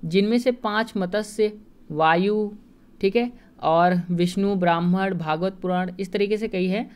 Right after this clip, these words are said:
और देखिए सबसे पुराणों में सबसे प्राचीन और प्रमाणिक आपका कौन सा है? यह है आपका मत्स्य पुराण। ठीक है, चलिए आगे आते हैं सेवन, सिक्सटीन नंबर क्वेश्चन पे।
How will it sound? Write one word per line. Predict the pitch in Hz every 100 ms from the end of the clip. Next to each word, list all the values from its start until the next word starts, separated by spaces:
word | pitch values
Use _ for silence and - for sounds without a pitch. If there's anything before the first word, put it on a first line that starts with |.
| - - - -
और | 190 226
देखिए | 240 240 233
सबसे | 240 220 -
पुराणों | 233 185 175 170 208
में | 233
सबसे | 240 214 190 - 233 247 - - -
प्राचीन | - 175 175 180 226
और | 226 226
प्रमाणिक | 220 190 165 156 147 120 - - - -
आपका | 151 175 196
कौन | 185 214
सा | 233 247
है? | 247 208 120 - - - -
यह | 165
है | 170
आपका | 165 160 233 269 208
मत्स्य | 147 139 196 202 - 277 -
पुराण। | 143 107 101 - -
ठीक | 180
है, | 294 - - - -
चलिए | 117 110 -
आगे | - 143 165
आते | 170 185
हैं | 214 - - - -
सेवन, | - 156 156 - - -
सिक्सटीन | - 175 185
नंबर | 180 170
क्वेश्चन | 170 165 175 170
पे। | 190